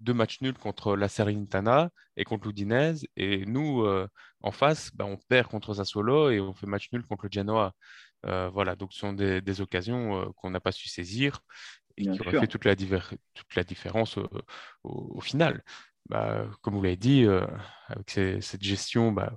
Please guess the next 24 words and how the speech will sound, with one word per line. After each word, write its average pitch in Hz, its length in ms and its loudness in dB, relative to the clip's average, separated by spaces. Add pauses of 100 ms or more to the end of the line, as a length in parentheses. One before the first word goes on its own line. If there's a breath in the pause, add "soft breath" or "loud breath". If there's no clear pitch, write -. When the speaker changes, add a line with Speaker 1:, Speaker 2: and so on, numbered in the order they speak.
(480 soft breath)
Speaker 1:
ce, - 220 -8
ce - 160 -6
calendrier 110 460 6
qui - 120 2
était 98 160 2
pas 101 380 4
forcément, 98 680 -6
euh, 104 40 -8 (640 loud breath)
évident 120 440 8
à 113 60 10
gérer, 135 560 8 (400 loud breath)
euh, 95 280 -6
et 101 60 -2
cet - 220 0
effectif, - 600 -2
euh, 92 180 0
qui - 120 -8
l'est 101 120 2
encore 98 380 -2
moins 110 260 4
pour, 92 340 -10
euh, 92 200 -10
pour 95 160 -8
Inzaghi. 98 500 -4